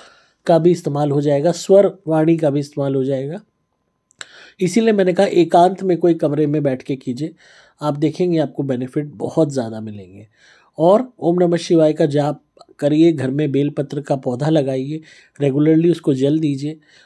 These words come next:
और ज़्यादा से ज़्यादा लोगों को आप हर सोमवार को खीर का दान कीजिए, आपको बेनिफिट मिलेगा ही मिलेगा, आपकी इच्छा पूर्ति होगी ही होगी। और अगर आप कोई भी नई साधना करना चाहते हैं किसी भी देवी देवता की,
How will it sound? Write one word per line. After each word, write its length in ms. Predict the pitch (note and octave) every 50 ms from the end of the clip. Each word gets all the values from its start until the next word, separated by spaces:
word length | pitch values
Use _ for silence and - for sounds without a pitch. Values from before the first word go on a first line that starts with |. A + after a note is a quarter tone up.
| _ _ _ -
और 320 | E3+ G3 A#3 C#4 C#4+ _ _ _ _ _ -
ज़्यादा 360 | A2+ B2 D3+ D#3 D#3 F3 F#3
से 60 | F3
ज़्यादा 260 | D#3+ D#3 C#3 C3 D3+
लोगों 320 | D3 C#3+ C3+ B2+ B2+ C#3 C3
को 400 | C3 - D#3 D#3+ F3 F#3+ F#3 - _ _ _ -
आप 280 | C#3 C#3+ C#3+ D3+ - _ _ _ _ _ -
हर 140 | F3+ G3+
सोमवार 480 | G3 - - E3+ D3+ C#3+ C#3 C3+ C3 B2+
को 280 | B2 - D#3 D#3 E3 D#3+ - _ _ _ _ _
खीर 240 | - - G3 G3 F#3+
का 140 | F#3 F#3+ E3
दान 240 | C#3+ C3+ C3 B2+
कीजिए, 420 | B2+ B2 - B2+ B2 C3 C#3+ D#3+ E3 - _ _ -
आपको 340 | C3+ C#3+ C#3+ C3 - - C#3
बेनिफिट 540 | B2+ B2+ A#2+ A#2 A#2+ A#2 - F3+ F3 F3+ - _ _ A2+
मिलेगा 360 | A2+ B2 A#2+ B2+ B2+ B2+ D3+
ही 160 | D3+ D3 E3
मिलेगा, 440 | C#3+ C3 A#2+ A#2 A#2 A#2 C3 C3+ C#3 - - _ _ _ _ _ _ -
आपकी 320 | D3 C#3+ C#3 - - E3+
इच्छा 280 | C#3+ - - - - D3+
पूर्ति 440 | C#3 - - B2+ B2 B2 - D3+ C#3+ - _ -
होगी 220 | B2 A#2 A2+ A#2+
ही 100 | A#2+ A2+
होगी। 380 | G#2 G2 F#2 F2+ F2+ _ G#2+ _ _ _ _ _ _ _ _ _ _ _ _ _ _ _ _ _ _ - -
और 160 | D3 D#3 D#3
अगर 260 | D3 D3 C#3 E3+ E3+
आप 160 | F3 E3+ -
कोई 200 | - - E3+ E3+
भी 140 | E3 E3 F3
नई 240 | D#3+ D3+ D#3 D#3 E3+
साधना 440 | D#3+ - E3+ D3+ D3 D3 D3 D#3+ D#3
करना 320 | D3 - C3+ C3+ D3 D3
चाहते 320 | C#3+ - C#3 C3 B2+ C3+ C#3+
हैं 160 | D3 D3+ D3 - - - - - - _ _ _ _ -
किसी 240 | G3+ E3+ F3+ A3+
भी 100 | G#3 F#3
देवी 260 | F3 D#3 D3+ D3 C#3+ C#3+
देवता 360 | C#3 C3+ B2+ B2+ - C3+ B2
की, 260 | B2 - E3 F#3+ -